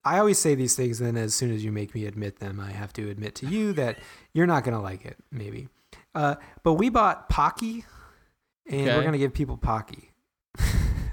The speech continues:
Speaker 1: And I think we have some,
Speaker 2: That's
Speaker 1: like
Speaker 2: li-, that's a New Jersey thing, right? Or Boston thing or something. That's, like, a thing that's
Speaker 1: Pocky?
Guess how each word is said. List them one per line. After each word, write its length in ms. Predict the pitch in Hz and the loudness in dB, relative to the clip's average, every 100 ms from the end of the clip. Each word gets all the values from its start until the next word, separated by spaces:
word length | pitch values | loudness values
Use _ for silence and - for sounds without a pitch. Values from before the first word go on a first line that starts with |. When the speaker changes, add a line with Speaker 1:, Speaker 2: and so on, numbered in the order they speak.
| - - _ _ - - - - - | -8 -16 _ _ -20 -20 -20 -8 0
Speaker 1:
And 200 | 170 180 | 2 4
I 80 | |
think 180 | 175 247 | 2 0
we 100 | 240 | 2
have 160 | 202 185 | 2 2
some, 160 | 196 160 | 2 4
Speaker 2:
That's 100 | 156 | 4
Speaker 1:
like 80 | - | 4
Speaker 2:
li-, 40 | |
that's 220 | 180 208 196 | 4 4 4
a 60 | |
New 120 | 180 | 2
Jersey 320 | 160 147 117 101 | 4 2 0 -2
thing, 200 | 104 110 | -2 0
right? 280 | 120 131 | 0 -2
Or 120 | 110 107 | -4 -2
Boston 400 | 117 113 - 117 | 0 0 -2 -6
thing 280 | 117 113 107 | -4 -2 -4
or 60 | |
something. 460 | - 113 113 110 117 _ _ | -4 -6 -4 -6 -10 _ _
That's, 200 | 120 - 131 | -8 -2 0
like, 180 | 117 | 0
a 100 | 113 | 0
thing 300 | 107 120 117 | -2 -2 -4
that's 160 | 107 - | 0 0
Speaker 1:
Pocky? 360 | 107 - 226 | 0 -2 -8